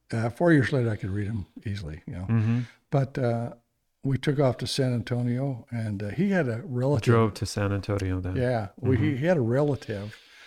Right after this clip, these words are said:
Speaker 1: that was down there, and she invited, they invited us over to, um, to their house when we got in San Antonio. We found an apartment to live. I went in and signed up,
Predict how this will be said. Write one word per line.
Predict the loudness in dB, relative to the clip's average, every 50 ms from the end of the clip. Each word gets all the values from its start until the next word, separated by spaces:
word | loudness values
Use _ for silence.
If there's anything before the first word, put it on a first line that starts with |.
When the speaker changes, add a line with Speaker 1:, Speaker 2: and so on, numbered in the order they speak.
| -20 -20 -20 -20 _ _ -4
Speaker 1:
that | -2 0
was | 0 2
down | 4 4 6 6 6 4
there, | 4 2 2
and | 2 0 0
she | 2 2 2
invited, | 4 4 4 2 2 2 0 0 0
they | 0 2 2
invited | 2 2 2 0 0 0 0 0 -2 -2
us | -4 -6 -4
over | -4 -4 -4 -2 -2 -4
to, | -4 -4 -4 -2 -2 -2 0 -2 -2 -4
um, | -4 -4 -6 -8 -10 -12 _ -20 _ _ _ _ _ -16 -16 -16 -18 -20 -20 -20 -20 -20 _ _ _ _
to | -2 0 2 2 2 0
their | 0 0 0 0
house | 0 0 0 0 -2 -2 -2
when | -2 -2
we | -2
got | -2 -2 -2 -2
in | -4
San | -2 -2 -2 -2
Antonio. | -2 -2 -2 -2 -2
We | -2
found | 0 0 0
an | 0 0 0
apartment | 2 2 2 2 0 -2 -2
to | -2 -2
live. | -2 0 0 -2 -2 -4 -8 -10 _
I | -4
went | -2 0 0 0
in | 0 0
and | 0 -2
signed | -2 -4 -4 -2 -2 0 0 0 0 -2
up, | -4 -6 -8 _ -18